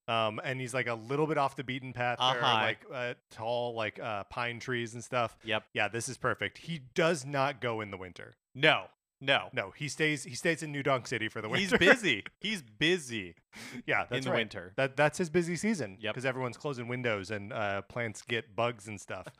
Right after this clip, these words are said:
Speaker 2: <laughs>
Speaker 1: That's, that's what happens. Um, all right, very good. We have now designed Stanley the Bugman's, uh, nature getaway. What did I call it?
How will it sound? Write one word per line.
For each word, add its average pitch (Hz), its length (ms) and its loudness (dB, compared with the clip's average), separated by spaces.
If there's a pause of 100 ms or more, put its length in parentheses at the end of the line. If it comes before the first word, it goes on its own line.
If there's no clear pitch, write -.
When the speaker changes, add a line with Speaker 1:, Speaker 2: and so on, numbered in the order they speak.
Speaker 2:
<laughs> - 280 -20
Speaker 1:
That's, 107 160 -8
that's 120 280 2
what 135 100 0
happens. 165 420 6 (540)
Um, 131 480 4 (400)
all 202 80 8
right, 240 180 6
very 254 220 8
good. 202 340 6
We 151 180 2
have 139 220 4
now 139 240 4
designed 127 400 0
Stanley 123 340 -4
the 113 120 -8
Bugman's, 110 560 -2
uh, 110 260 -2
nature 107 640 -4 (280)
getaway. 190 360 -2
What 131 160 -4
did 113 60 -4
I 104 80 0
call 98 200 -6
it? - 100 -14